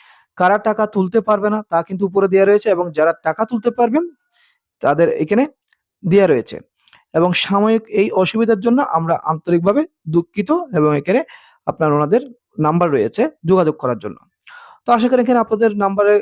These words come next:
যোগাযোগ করার কোনো প্রয়োজন নেই, আপনারা এখানে আসলেই, ওনাদের ওয়েবসাইটে আসলে আপনারা এই নোটিশটা এখানে দেখতে পাবেন, এবং এখানে কি কি আপনারা সেবা পাবেন, এক থেকে পাঁচে জানুয়ারি কি কি সেবা পাবেন না, এখানে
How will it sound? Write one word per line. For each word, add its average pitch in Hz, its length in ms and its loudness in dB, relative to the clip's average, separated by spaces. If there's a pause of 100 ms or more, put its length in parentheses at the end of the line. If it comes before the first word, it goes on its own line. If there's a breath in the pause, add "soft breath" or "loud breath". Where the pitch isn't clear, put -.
(260)
যোগাযোগ 190 260 2
করার 190 240 -4
কোনো 202 180 -2
প্রয়োজন 156 300 0
নেই, 208 160 -2
আপনারা 156 180 -4
এখানে 170 280 -4
আসলেই, 185 300 -2 (320)
ওনাদের 156 240 2
ওয়েবসাইটে 165 520 0
আসলে 208 200 -6 (100)
আপনারা 208 220 -4 (480)
এই 160 100 -2
নোটিশটা 165 320 -2
এখানে 175 200 2 (120)
দেখতে 185 240 -2
পাবেন, 170 280 0 (240)
এবং 160 160 2
এখানে 175 220 -4 (120)
কি 240 100 0 (120)
কি 247 100 0 (180)
আপনারা 185 300 -2
সেবা 190 200 0 (120)
পাবেন, 170 240 -2 (160)
এক 147 140 -4
থেকে 160 200 -8 (120)
পাঁচে 156 220 -2 (120)
জানুয়ারি 190 380 2
কি 185 100 -6
কি - 140 -20
সেবা 180 260 2 (100)
পাবেন 170 340 2
না, 254 80 0 (500 soft breath)
এখানে 170 180 0